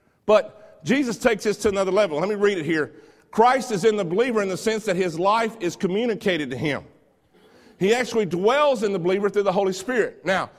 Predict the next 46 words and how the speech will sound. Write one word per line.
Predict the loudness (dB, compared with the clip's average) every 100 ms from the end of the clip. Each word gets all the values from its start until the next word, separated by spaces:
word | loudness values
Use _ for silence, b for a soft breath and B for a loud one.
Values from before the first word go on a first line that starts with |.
| b b
when | -4 -2
we | 0
are | 0
saved, | 2 2 2 2 0 -2 -14 -2
back | 2 2 0
in |
the | 2
Old | 2 4
Testament, | 2 2 -2 -6 -8 _ b b b _
the | 2
Holy | 2 0
Spirit | 2 2 2
kinda | -2 -2
came | -2 0 0
and | 0 0
went, | -2 -4 -12 -12 -12
okay? | -2 0 0 -4 b b b
It | -8 -2
said | 0 2
it | 0
would | -4
dwell | 0 2 2
with | 0 -2
men | -2 0
and | -2
then | -2
it | -2
didn't | -2 -2
dwell | 0 0 0
with | -4
men. | -4 -6 -12 _ _ _ _ _ _ _
Okay, | -2 0
it | 0
was | -2
different. | 0 0 -2 -10 -14 _ _ _ _ _ _ _
But | 0
when | 0 0
the | 2
Holy | 2 0
Spirit | -2 0 -2
came | 0 -2 0
to | 0
this | -2 2
earth | 2 2 0
on | -2
Pentecost, | 0 -2 2 4 4 2 -10